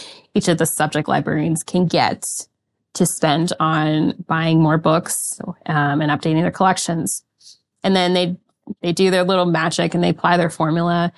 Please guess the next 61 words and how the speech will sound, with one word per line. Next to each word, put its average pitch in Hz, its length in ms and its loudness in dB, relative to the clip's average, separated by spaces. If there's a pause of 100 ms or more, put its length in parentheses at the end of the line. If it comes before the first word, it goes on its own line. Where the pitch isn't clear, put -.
(140)
And 170 220 0
it 165 80 0
just 196 180 0
so 185 120 2
happens 175 360 2
I 180 120 4
have 185 240 2
one 175 100 2
of 170 80 2
the 175 60 2
biggest 190 360 0
budgets 160 440 0
of 160 100 -4
the 160 100 0
librarians. 160 680 -2
I 160 100 -2
also 185 240 2
have 180 180 0
one 180 100 2
of 170 60 2
the 160 60 0
biggest 180 500 0
chunks - 280 -4
of 170 100 0 (160)
student 185 420 -2
and 160 100 -2
faculty 165 420 -2
populations, 160 840 -4
which 170 120 -10
is 160 140 -6
why 156 200 2
I 151 60 2
have 160 220 -4
one 127 120 -4
of 147 80 -2
the 160 60 -4
biggest - 640 -6 (100)
chunks - 360 -4
of 165 100 -2
the 151 80 -6
budget. 143 440 -2 (680)
And 196 100 2
it's 196 140 -2
actually 311 340 0
a 247 80 4
lot 156 240 2
of 165 140 -4
money. 208 400 -2 (480)
So 185 480 2 (160)
I 226 80 2
also 240 200 0
don't 190 180 0
know 185 80 2
how 202 120 -2
I'm 196 60 0
gonna 190 140 0
spend 247 300 0
all 170 140 0
of 170 60 -4
this 185 220 -6
money. - 360 -6